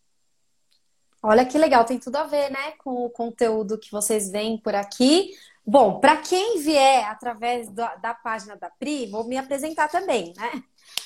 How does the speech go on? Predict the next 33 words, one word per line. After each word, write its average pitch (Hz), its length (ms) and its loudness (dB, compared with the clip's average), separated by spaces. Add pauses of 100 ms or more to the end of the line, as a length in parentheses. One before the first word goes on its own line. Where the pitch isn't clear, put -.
(160)
Eu 247 120 -2
sou 285 140 0
a 269 60 0
Jéssica 254 420 -4
Andrade 285 760 -2 (380)
e 262 220 -2
eu, 277 100 0 (180)
eu 262 120 -2
tenho 285 220 -6
uma 339 140 -2
filha 269 240 -2
de 269 120 -6
seis 269 300 -2
anos 269 380 -2
e 294 80 -6
desde 370 460 -2
quando 311 640 -4
eu 277 100 -2
engravidei 262 680 2
dela, 226 600 -2 (600)
eu 269 300 6
vi 277 220 -4
que 320 100 -6
eu 320 60 -2
precisava 294 580 -4
rever 269 440 0
todas 302 240 -4
as 311 140 -10
minhas 294 200 -8
prioridades, 240 800 2
os 226 140 -6
meus 220 200 -6
valores, 247 800 0